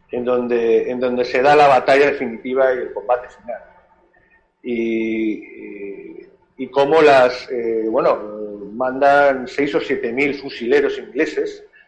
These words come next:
eh, todo lo que tenía de capacidad Vernon, eh,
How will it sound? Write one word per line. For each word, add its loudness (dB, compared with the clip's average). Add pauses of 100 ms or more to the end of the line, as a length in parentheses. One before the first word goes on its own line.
(160)
eh, -6
todo 4
lo 0
que -6
tenía -2
de 0
capacidad -2 (640)
Vernon, -2 (200)
eh, -12